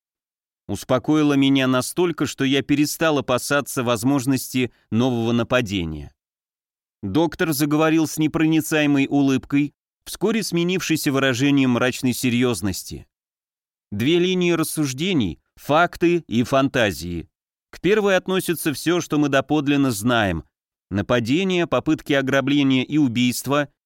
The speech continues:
одурманивание, искусственная каталепсия, вызванная либо гипнозом или внушением – либо просто воздействием ядовитого вещества,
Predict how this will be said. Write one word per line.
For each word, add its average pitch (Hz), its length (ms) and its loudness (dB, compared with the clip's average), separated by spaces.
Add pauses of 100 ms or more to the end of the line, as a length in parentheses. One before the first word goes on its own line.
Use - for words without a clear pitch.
(160)
одурманивание, 156 1120 2
искусственная 151 800 0
каталепсия, 131 760 0
вызванная 139 540 2
либо 127 240 0
гипнозом 127 600 0
или 120 120 0
внушением – 117 720 0 (320)
либо 131 300 2
просто 160 400 -2
воздействием 131 720 0
ядовитого 120 600 -2
вещества, 104 720 -2